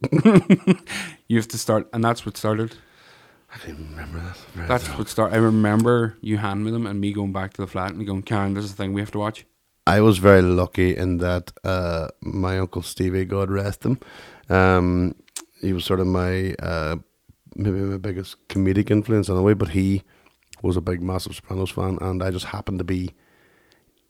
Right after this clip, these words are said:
Speaker 2: in America. I think I went in two thousand. <coughs> So it had just started maybe there in America, and we
Speaker 1: Yeah.
Speaker 2: mightn't even have had it over here yet.
Speaker 1: Ni-, well,
Speaker 2: And
Speaker 1: ninety-nine, the first of January ninety-nine was the fir-, but it,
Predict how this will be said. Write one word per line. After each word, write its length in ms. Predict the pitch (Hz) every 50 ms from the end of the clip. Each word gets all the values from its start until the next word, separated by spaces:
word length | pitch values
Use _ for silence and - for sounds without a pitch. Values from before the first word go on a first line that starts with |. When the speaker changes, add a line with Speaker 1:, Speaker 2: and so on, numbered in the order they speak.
| _ -
Speaker 2:
in 140 | 107 107
America. 640 | 104 98 95 95 92 90 90 95 98 101 - - 107 -
I 60 | 104 95
think 240 | - - 104 98
I 100 | 104 95 87
went 340 | 87 90 90 92 98 98 -
in 400 | - 98 95 92 95 95 92 - _ _ _ _ _ _ _ _ _ _ _ _
two 160 | - - 101
thousand. 500 | - - - 101 95 98 107 123 147 147 -
<coughs> 40 | - - - - - _ _ _ _ _ - - - - _ _ _ _ _ _ _ - - -
So 180 | - - 95
it 40 | 90
had 160 | 82 80 -
just 220 | - 95 95 - -
started 360 | - - 104 104 104 104 104
maybe 220 | 110 113 107 110
there 220 | 104 104 104 101 -
in 180 | - 98 95
America, 460 | 98 98 98 107 110 - 120 120 117 - - - - - _ _ -
and 120 | - 95
we 80 | 92 92
Speaker 1:
Yeah. 60 | 90
Speaker 2:
mightn't 180 | 95 87 90
even 240 | 95 92 95 95 92
have 20 | 87 90 101
had 20 | 98 98
it 40 | - -
over 120 | - - 98
here 140 | 101 104 101
yet. 140 | 113 117 - - - - - - - -
Speaker 1:
Ni-, 200 | 110 127 135 -
well, 140 | - 135 131
Speaker 2:
And 80 | 131 143
Speaker 1:
ninety-nine, 760 | 156 170 170 156 120 107 98 101 113 127 131 131 120 98 - - -
the 80 | -
first 420 | - - - - 135 139 147 - -
of 60 | 110
January 300 | 104 98 98 107 120 123
ninety-nine 500 | 110 101 101 104 101 98 95 101 110 117
was 120 | 110 104 -
the 60 | 87
fir-, 200 | - - 101 - _
but 140 | - 110 107
it, 120 | - -